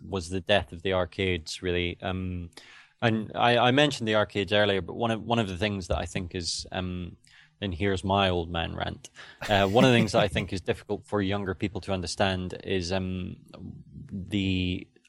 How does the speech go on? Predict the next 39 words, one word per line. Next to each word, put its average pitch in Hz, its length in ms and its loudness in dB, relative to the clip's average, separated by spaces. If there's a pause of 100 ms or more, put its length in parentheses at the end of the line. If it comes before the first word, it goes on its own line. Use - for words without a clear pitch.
(140)
arcade 101 440 4
dynamic, 101 420 2 (140)
because, 95 360 -4
um, 95 360 -4 (520)
when 113 380 6
I 110 160 6
was 101 220 0
young, 95 520 -2
the 92 420 -4
consoles 92 500 -2
I 90 60 2
had 90 120 0
at 92 80 2
home 90 240 -6
were, 90 120 0
like, 90 260 0
a, 87 320 2 (180)
a 90 220 -2
Z 85 120 0 (120)
X 90 240 0
Spectrum 92 560 0
forty-eight 92 580 0
K, 92 420 0 (400)
a 95 60 -4
Master 98 460 2
System, 95 680 -4 (440)
a 101 80 -4
nes. 98 760 2 (460)
And 107 180 0
when 196 180 4
you 208 100 8
had 117 160 6
those 107 260 2
and 101 100 -6
you 101 100 -4
went 104 200 -2
to - 80 -8
the 98 120 2
arcades, 95 760 2